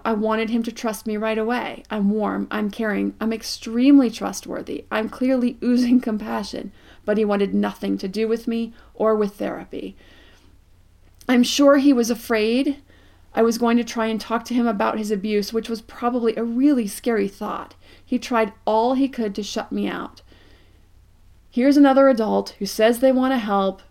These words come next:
who people tell me to trust them, but they've all let me down so far. He tried to make fun of me, tried to put me down. He wanted me to not like him so we wouldn't have to get too close, so that we never had to touch that deep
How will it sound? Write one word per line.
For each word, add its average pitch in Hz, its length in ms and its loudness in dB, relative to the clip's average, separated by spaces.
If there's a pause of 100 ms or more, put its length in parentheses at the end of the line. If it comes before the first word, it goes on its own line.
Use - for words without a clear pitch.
(100)
who 214 200 -8
people 220 320 -6
tell 240 380 -2
me 269 100 4
to 247 100 -2
trust 214 380 -6
them, 190 320 -4 (2000)
but 220 320 0
they've 240 200 4
all 220 200 4
let 233 200 0
me 240 100 2
down 220 300 0
so 202 180 -4
far. - 440 -12 (120)
He 240 200 -8
tried 226 340 -2
to 226 60 2
make 208 200 -2
fun 226 260 -4
of 214 140 -8
me, 202 320 -6
tried 240 300 -2
to 233 40 -4
put 226 220 -6
me 220 80 -4
down. 226 460 -4 (260)
He 247 140 -2
wanted 262 320 2
me 254 100 4
to 233 80 0
not 226 220 -2
like 247 240 2
him 202 240 -2
so 214 200 -2
we 220 140 -2
wouldn't 226 300 0
have 247 240 -4
to 240 80 -4
get 220 320 -4
too 208 140 -6
close, - 580 -4 (240)
so - 120 -8
that 226 120 2
we 247 80 0
never 240 280 2
had 240 160 -4
to 233 60 -4
touch 226 360 -10
that 220 240 -8
deep 214 300 -8